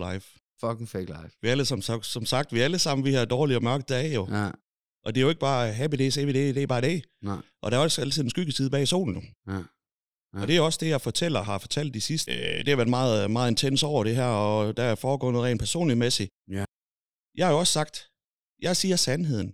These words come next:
Speaker 2: Mm.
Speaker 1: Og jeg siger også, fuck, man har en dårlig dag.
Speaker 2: Ja.
Speaker 1: Altså,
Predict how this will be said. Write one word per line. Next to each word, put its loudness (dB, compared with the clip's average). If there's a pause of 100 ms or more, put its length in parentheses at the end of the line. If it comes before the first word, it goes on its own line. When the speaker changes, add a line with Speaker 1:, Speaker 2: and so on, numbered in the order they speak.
Speaker 2:
Mm. -2
Speaker 1:
Og -2
jeg 2
siger 0
også, -2
fuck, -14
man -2
har -4
en -4
dårlig 0
dag. -2 (240)
Speaker 2:
Ja. -10 (600)
Speaker 1:
Altså, -2